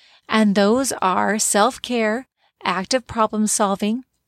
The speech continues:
your outlook, meaning and purpose in your life, and your social network. I always say that the self-care is fundamental to everything else. If you're not taking good care of yourself,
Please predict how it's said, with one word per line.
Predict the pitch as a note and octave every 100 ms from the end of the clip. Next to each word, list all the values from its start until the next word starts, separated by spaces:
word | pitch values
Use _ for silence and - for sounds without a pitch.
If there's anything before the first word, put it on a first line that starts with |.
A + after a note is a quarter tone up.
| _
your | F#3+ G#3 A#3+
outlook, | A3 A#3+ A3 A#3 C#4+ - F#3
meaning | G3 G#3+ A#3
and | A#3+
purpose | A3 A3+ A#3 C4 -
in | C4
your | B3+
life, | B3+ A#3+ B3 C4+ - _ _ -
and | G#3+ G#3
your | A3
social | A3 - G#3 G3 G3 - G#3
network. | G3+ F3+ - F#3+ - - - _ _ _
I | A#3+ B3 C#4+
always | A3 A3+ A#3
say | - G#3+ G3+ G3+
that | G3+ - - _ _ -
the | A3+
self-care | - C#4+ C#4 - G#3+ G#3+ G#3+ A3
is | - G#3 -
fundamental | - G3+ G3 F#3 F#3+
to | -
everything | F#3+ F3+ F#3+ F#3+ G3+
else. | - A3+ -
If | F#3+
you're | G#3+ C4
not | D4 C#4+
taking | A#3+ B3 A#3+
good | A#3 A3+
care | - A3+
of | A3
yourself, | A3+ G#3+ A3+ A3 A3